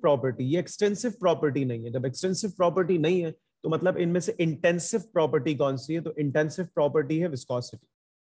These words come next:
सवाल को पढ़िएगा दोबारा से, this is not an extensive property। ये एक्सटेंसिव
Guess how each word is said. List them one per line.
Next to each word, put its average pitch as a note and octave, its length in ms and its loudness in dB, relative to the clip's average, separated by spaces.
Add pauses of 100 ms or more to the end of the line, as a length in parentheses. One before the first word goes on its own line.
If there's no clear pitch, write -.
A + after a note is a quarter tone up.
(800)
सवाल D3+ 240 4
को F3 100 4
पढ़िएगा D#3+ 340 4
दोबारा C#3 320 2
से, B2+ 140 -4
this D#3 200 -4
is E3+ 120 -2
not F3 380 0
an F3+ 220 0
extensive F3 680 -2 (120)
property। C#3 460 2
ये E3+ 180 2
एक्सटेंसिव D#3+ 560 -2